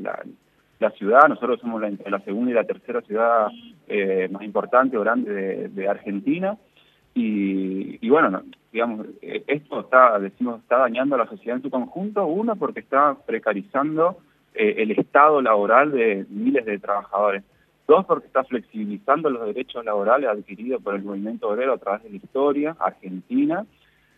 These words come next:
Y tres, porque están haciendo un uso indebido del espacio público. Digamos, nuestro, nuestro lugar de trabajo es un,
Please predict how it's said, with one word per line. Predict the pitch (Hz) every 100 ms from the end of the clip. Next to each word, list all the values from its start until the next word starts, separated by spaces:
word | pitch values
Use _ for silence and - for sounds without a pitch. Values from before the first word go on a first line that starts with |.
| -
Y | 254
tres, | - - 220
porque | 175 139 160 214 -
están | - 131
haciendo | 131 139 139 131
un | 117 117 113
uso | 127 - 127
indebido | 120 104 117 156 139
del | 104 101
espacio | 101 120 120
público. | 101 151 170 104
Digamos, | 98 113 104 95
nuestro, | 101 98 - 104 98
nuestro | 104 117
lugar | 110 135
de | 151
trabajo | 139 127 156 160
es | 123
un, | 120